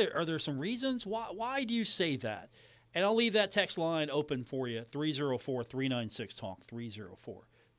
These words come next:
three nine six, eight two five five. So, if you are interested in who is in the Hall of Fame, from Marshall, you have, and if I'm wrong, someone, someone correct me.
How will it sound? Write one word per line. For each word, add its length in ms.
three 180
nine 220
six, 480
eight 200
two 240
five 320
five. 240
So, 360
if 220
you 180
are 320
interested 840
in 380
who 220
is 380
in 340
the 420
Hall 240
of 40
Fame, 380
from 160
Marshall, 500
you 160
have, 560
and 360
if 160
I'm 180
wrong, 380
someone, 680
someone 300
correct 420
me. 220